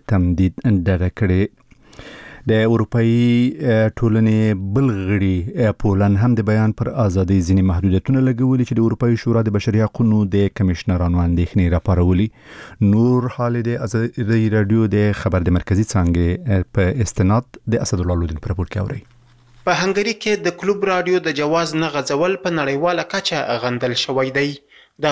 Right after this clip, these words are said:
Speaker 2: په دغه هیواد کې وروستی خپلواک خبري راډیوي سټیشن بلل کیږي. اروپایي ټولنې او د رسنیو څارونکو د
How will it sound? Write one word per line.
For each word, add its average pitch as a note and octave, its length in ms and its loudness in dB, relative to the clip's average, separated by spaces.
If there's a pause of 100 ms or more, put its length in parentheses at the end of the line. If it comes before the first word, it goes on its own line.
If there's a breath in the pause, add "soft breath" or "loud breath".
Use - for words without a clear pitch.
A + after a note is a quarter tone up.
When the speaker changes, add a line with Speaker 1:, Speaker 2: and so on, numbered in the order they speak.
Speaker 2:
په D#3 60 -4
دغه C#3+ 240 -2 (100)
هیواد E3 340 0
کې - 80 -6
وروستی E3+ 500 -2
خپلواک E3+ 480 0
خبري D3+ 420 -4
راډیوي D3+ 480 -2
سټیشن D#3 500 -4
بلل B2 200 -2
کیږي. C#3 460 -4 (380 loud breath)
اروپایي D3 420 0
ټولنې D#3+ 420 -2
او C#3+ 140 -2
د - 80 -4
رسنیو D3 500 -2
څارونکو E3 440 -2
د D3 100 -2